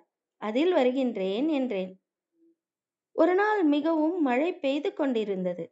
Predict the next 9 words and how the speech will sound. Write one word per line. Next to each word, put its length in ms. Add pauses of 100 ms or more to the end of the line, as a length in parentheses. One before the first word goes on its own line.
(880)
அந்த 220
நாள் 400 (280)
நான் 360
விடியற்காலையில் 1000 (120)
மாட்டு 440
வண்டியில் 440
அமர்ந்து 460 (640)
வந்து 300
கொண்டிருந்தேன். 720